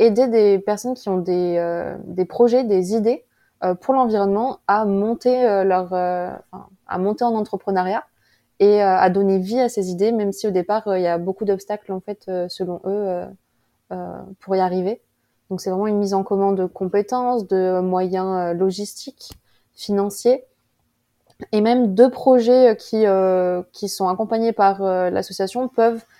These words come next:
s'entraider les uns les autres s'ils ont, euh, à disposition, euh, de quoi, euh, de quoi aider, en fait. Donc, euh, j'ai trouvé ça hyper intéressant. Ils accompagnent déjà plus d'une vingtaine de projets.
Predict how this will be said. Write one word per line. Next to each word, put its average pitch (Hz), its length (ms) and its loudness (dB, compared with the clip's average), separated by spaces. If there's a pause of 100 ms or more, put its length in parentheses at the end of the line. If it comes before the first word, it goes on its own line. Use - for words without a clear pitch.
s'entraider 233 580 2
les 208 160 2
uns 196 120 0
les 190 140 0
autres 247 300 -2 (260)
s'ils 214 500 -2
ont, 220 200 0
euh, 185 140 2
à 180 100 2
disposition, 180 720 -6
euh, 196 80 -2
de 180 100 -4
quoi, 190 220 -4
euh, 175 500 -4
de 190 160 -10
quoi 190 200 -4
aider, 185 240 -2
en 202 100 -4
fait. - 320 -16 (540)
Donc, 196 180 -4
euh, 208 80 4
j'ai 202 80 2
trouvé 202 240 0
ça 202 260 0
hyper 247 280 2
intéressant. 240 540 0
Ils 240 100 -2
accompagnent 196 400 -2
déjà 196 240 2
plus 196 180 -12
d'une 202 220 -4
vingtaine 214 340 -2
de 220 80 2
projets. 220 460 0